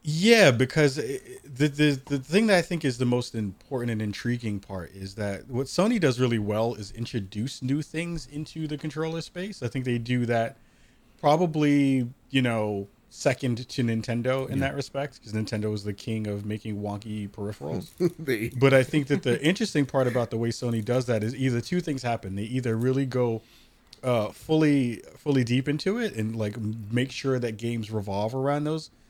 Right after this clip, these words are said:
Speaker 1: features,
Speaker 2: Yeah.
Speaker 1: or they kinda have it and it winds up dying on the, on the tree, right? So,
Speaker 2: Yeah.
Speaker 1: like, the touchpad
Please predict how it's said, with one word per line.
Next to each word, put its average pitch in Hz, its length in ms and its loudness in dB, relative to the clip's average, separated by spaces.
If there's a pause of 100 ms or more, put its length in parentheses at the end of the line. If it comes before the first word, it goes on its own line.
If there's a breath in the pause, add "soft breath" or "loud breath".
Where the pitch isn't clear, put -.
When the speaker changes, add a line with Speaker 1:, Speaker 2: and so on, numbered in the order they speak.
(140 soft breath)
Speaker 1:
features, 208 540 -4
Speaker 2:
Yeah. 71 140 -14 (200)
Speaker 1:
or 180 160 6
they 277 140 -2
kinda 156 260 2
have 147 240 6
it 127 60 4
and 117 80 0
it 117 100 -2
winds 127 240 0
up 107 160 -4
dying 113 360 0
on 107 160 -2
the, 95 100 -6
on 107 180 -6
the 95 80 -4
tree, 90 360 -6
right? 98 280 -8
So, 120 140 -6
Speaker 2:
Yeah. 117 60 0
Speaker 1:
like, 117 180 -2
the 123 80 -10
touchpad 120 560 -2